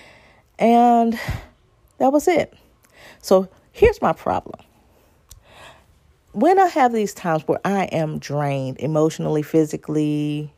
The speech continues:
spiritually, whatever, what I tend to do is let go of everything. It's like life gets too heavy. I feel the tension in my neck, in my shoulders, in my back, in my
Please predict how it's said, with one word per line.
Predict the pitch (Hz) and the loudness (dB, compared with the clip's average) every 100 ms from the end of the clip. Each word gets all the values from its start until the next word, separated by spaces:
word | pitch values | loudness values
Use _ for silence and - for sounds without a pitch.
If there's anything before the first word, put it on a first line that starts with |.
| - | -20
spiritually, | - - 170 165 175 165 | -10 0 0 0 -6 -4
whatever, | 160 160 156 156 156 170 _ _ _ _ _ _ _ _ _ _ _ _ _ _ _ _ _ - | -2 0 -2 -4 -8 -8 _ _ _ _ _ _ _ _ _ _ _ _ _ _ _ _ _ -10
what | 175 208 | 2 4
I | 247 | 2
tend | - 254 | 0 -2
to | 226 | -2
do | 190 175 175 | -2 -2 -2
is | 165 165 170 - - | 0 0 0 -4 -8
let | 175 170 - | 0 0 0
go | 202 202 | -2 0
of | 185 - | -2 -4
everything. | 196 185 170 - - - 147 _ _ _ _ _ | -4 -4 -8 -10 -12 -12 -20 _ _ _ _ _
It's | - | -2
like | 175 170 | -2 2
life | 180 185 - | 2 2 0
gets | 175 - | -6 -4
too | - | -8
heavy. | 180 190 175 165 151 | -4 -2 -2 -2 -6
I | 160 | -8
feel | - 202 185 | -2 0 0
the | 180 | -6
tension | - 175 - 165 | -6 -8 -6 -8
in | 151 | -8
my | 139 | -8
neck, | 151 190 - - - - _ | -2 -2 -4 -12 -20 -20 _
in | 151 | -4
my | 135 | -4
shoulders, | 139 - 190 196 190 190 - | -6 0 2 2 0 -2 -4
in | - | -10
my | - - _ | -12 -18 _
back, | 208 208 - - | 2 2 0 -8
in | - | -10
my | 143 | -10